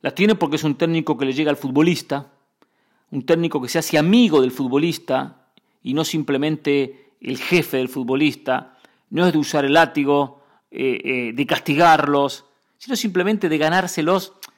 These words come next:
con la buena onda, con confianza, porque Matías Almeida es un buen tipo, es una buena persona,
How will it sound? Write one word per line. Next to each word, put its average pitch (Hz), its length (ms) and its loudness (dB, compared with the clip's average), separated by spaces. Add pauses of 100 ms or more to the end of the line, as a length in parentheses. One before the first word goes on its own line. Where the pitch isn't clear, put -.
(340)
con 139 140 -2
la 143 80 4
buena 165 240 4
onda, 170 480 4
con 139 160 -2
confianza, 151 920 0
porque 151 540 -2
Matías 139 320 0
Almeida 175 440 0
es 196 220 2
un 139 100 -2
buen 127 180 -2
tipo, 110 460 -10 (260)
es - 220 -2
una 156 120 2
buena 135 280 0
persona, 107 600 -8